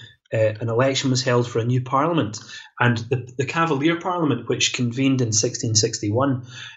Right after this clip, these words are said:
uh, represented a, a, a community with much greater hostility to the Republicans than even perhaps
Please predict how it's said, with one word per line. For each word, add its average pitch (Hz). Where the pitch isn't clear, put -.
uh, 120
represented 139
a, 117
a, 127
a -
community 165
with 110
much 143
greater 147
hostility 127
to 143
the 123
Republicans 127
than 117
even 185
perhaps 113